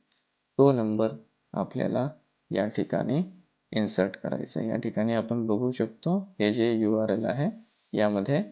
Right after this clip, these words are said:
ॲडमिन जे दिसते, ॲडमिन म्हणजे प्रशासकीय काम करण्याकरिता वापरली जाणारी यूआरएल. या ठिकाणी आपण लॉग-, अ, हे लिंकवर क्लिक करून या पेजवर आलेलं आहे. आणि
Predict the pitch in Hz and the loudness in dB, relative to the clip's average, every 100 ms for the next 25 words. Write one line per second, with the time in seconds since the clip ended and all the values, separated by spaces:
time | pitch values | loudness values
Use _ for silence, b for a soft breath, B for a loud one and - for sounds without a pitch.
0 | - _ _ - 104 107 117 117 120 123 | -16 _ _ -2 2 4 4 2 2 0
1 | - _ _ 185 196 101 - - - - | -4 _ _ -12 -2 0 0 -4 -8 -6
2 | - 110 113 113 117 110 107 156 - 104 | 0 0 2 0 -2 -2 0 0 2 0
3 | - 104 - 101 123 135 107 107 107 104 | 2 0 -2 0 0 2 0 0 0 0
4 | 110 110 104 95 - 101 110 113 117 131 | -2 -2 -2 -2 0 0 0 0 0 2
5 | 131 127 107 101 117 202 B B B B | 2 2 2 2 2 -4 B B B B
6 | _ _ 110 107 104 92 - - _ _ | _ _ 4 4 4 2 -2 -10 _ _
7 | _ _ _ - 117 110 113 113 104 107 | _ _ _ -4 2 2 2 0 0 0
8 | 107 120 107 107 107 - - 117 113 110 | -2 0 -2 0 0 -2 -2 0 2 2
9 | 101 120 110 110 110 113 113 113 110 113 | 2 0 0 0 0 0 2 2 2 2
10 | 117 120 113 107 110 113 117 117 113 117 | 0 2 0 2 2 2 2 2 0 0
11 | 160 208 B B B B _ 95 107 165 | -2 -4 B B B B _ -2 0 0
12 | 214 | -2